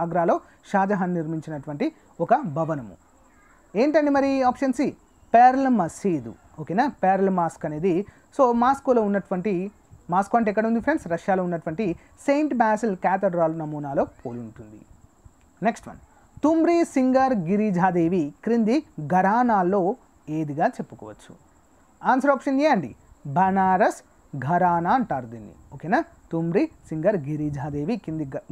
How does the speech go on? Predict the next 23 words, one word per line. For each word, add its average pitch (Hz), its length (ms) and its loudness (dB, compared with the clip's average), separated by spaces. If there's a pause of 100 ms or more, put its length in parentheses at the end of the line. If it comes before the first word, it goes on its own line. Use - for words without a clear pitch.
ఘరానాలు 185 460 2
ఉంటాయి 147 240 -8
ఫ్రెండ్స్. 254 220 -4 (340)
మరి 208 140 4 (320)
ఏ 226 40 4 (140)
ఘరానాకు 233 440 2
చెందినవారంటే 165 540 -2 (120)
బనారస్ 139 440 -4 (200)
ఘరానా. 131 420 -10 (1500)
నెక్స్ట్, - 220 -10 (460)
ఢిల్లీలో 339 380 2
ఉన్నటువంటి 226 420 0 (280)
అక్షరధామ్ 180 680 -2 (320)
ఆలయము 214 400 0 (320)
ఏ 285 40 0 (160)
హిందూ 311 260 -4 (120)
దేవత 196 220 0 (100)
కోసము 175 280 -6 (160)
గౌరవించబడుతుంది? 139 800 -8 (240)
అంటే 214 180 -6
సింపుల్గా 202 360 -2
చెప్పాలంటే 185 360 0 (500)
ఏ 262 40 4